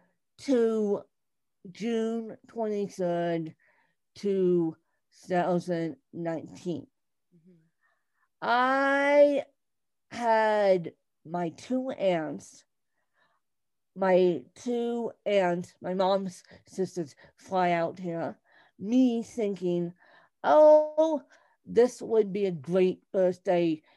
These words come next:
Speaker 1: dinner." They're going to sit down with my stepmom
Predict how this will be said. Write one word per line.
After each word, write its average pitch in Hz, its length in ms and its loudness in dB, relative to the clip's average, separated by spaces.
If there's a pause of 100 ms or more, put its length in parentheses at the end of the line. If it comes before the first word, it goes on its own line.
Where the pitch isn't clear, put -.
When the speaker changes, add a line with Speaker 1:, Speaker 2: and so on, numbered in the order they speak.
(180)
Speaker 1:
dinner." 233 720 2
They're 175 280 2
going 170 480 -6
to 160 380 -2 (220)
sit 180 340 -6
down 233 640 0 (260)
with 175 240 -8
my 170 140 -4
stepmom 180 840 -2